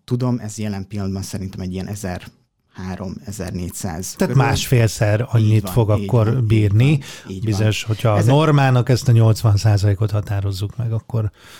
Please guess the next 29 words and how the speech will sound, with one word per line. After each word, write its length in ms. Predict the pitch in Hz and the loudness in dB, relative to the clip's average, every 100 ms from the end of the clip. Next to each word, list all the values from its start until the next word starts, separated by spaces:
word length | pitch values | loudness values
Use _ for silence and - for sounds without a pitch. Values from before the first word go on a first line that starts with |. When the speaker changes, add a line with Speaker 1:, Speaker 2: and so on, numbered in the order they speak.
| - | -10
Speaker 2:
akkor 240 | - - 104 | -6 -2 0
azon 220 | 98 98 | 0 -2
a 60 | 95 | -2
teljesítményen. 760 | 120 113 - 120 - 120 117 | -4 -4 -4 -6 -4 -4 -2
Speaker 1:
Igen, 360 | 117 95 98 104 | -4 -4 -8 -12
igen, 280 | 117 98 98 | -12 -8 -6
igen. 280 | 92 95 104 - - - | -6 -6 -8 -10 -20 -12
De 280 | 123 117 110 139 | -4 -4 -4 -6
nyilván 400 | 120 113 104 101 | -4 -4 -4 -8
ez 120 | 95 95 | -10 -14
a 40 | - | -12
technológia 680 | 98 - 98 98 98 95 | -12 -10 -10 -10 -10 -10
is 100 | 95 | -12
folyamatosan 840 | - 110 101 98 98 - 90 90 _ _ | -10 -10 -10 -12 -14 -14 -14 -16 _ _
fejlődik, 580 | 98 107 131 135 135 - | -10 -8 -8 -8 -10 -12
és 360 | - 110 - - _ - | -6 -6 -6 -12 _ -10
amit 540 | 107 107 104 - - _ | -4 -4 -4 -10 -20 _
ugye 200 | - 104 | -12 -8
korábban 540 | 104 120 107 98 98 98 | -4 -4 -4 -6 -8 -8
boncolgattunk 840 | 104 104 113 101 98 - 104 101 | -8 -8 -8 -12 -12 -10 -8 -6
így 100 | 101 | -6
a 40 | |
kisméretű 680 | - 107 107 95 92 92 107 | -6 -8 -8 -10 -12 -12 -8
eszközök 460 | 101 - 104 95 | -8 -8 -10 -8
és 140 | 98 - | -8 -10
az 120 | 101 | -10
Aero 360 | 104 95 98 95 | -10 -10 -10 -10
Power 460 | 107 98 95 - | -10 -10 -10 -12
kapcsán, 500 | - 104 - 127 123 | -8 -10 -6 -6 -6